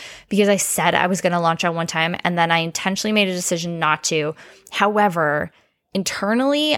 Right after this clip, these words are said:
I'm still making it a problem that, like, I broke a promise to myself. And then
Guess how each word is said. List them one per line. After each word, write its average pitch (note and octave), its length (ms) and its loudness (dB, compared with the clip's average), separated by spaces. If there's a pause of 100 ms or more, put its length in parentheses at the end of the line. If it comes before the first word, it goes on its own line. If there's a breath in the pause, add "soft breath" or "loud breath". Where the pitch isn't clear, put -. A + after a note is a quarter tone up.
I'm G3+ 120 0
still A#3+ 340 2
making F3+ 600 -2
it F#3 140 2
a E3 80 2
problem F#3+ 840 0
that, D#3+ 180 2
like, D#3+ 280 0
I E3+ 80 2
broke D#3+ 340 -2
a D#3 60 -6
promise C3+ 400 -2
to - 60 -4
myself. - 500 -6
And G3+ 260 0
then G#3 380 2